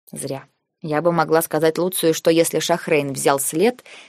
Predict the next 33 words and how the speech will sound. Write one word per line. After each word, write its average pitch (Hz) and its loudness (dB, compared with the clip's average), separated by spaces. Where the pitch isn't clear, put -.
никакие 240 4
долги 214 4
и - 4
личные 202 2
отношения 190 2
не 185 4
помешают 185 2
ему 151 -2
загнать 156 2
жертву 147 2
и 185 -2
впиться 185 -2
в 170 -4
горло. 143 0
Хватка 190 2
у 170 4
него 160 2
была 165 4
волчья, 151 0
как - -8
и 214 -6
терпение. 131 -8
Сколько 254 2
лет 214 6
он 196 4
ждал, 175 4
чтобы 175 2
род 175 4
Таджо 175 2
заплатил 160 0
по 160 -2
всем 151 -4
счетам? 131 -6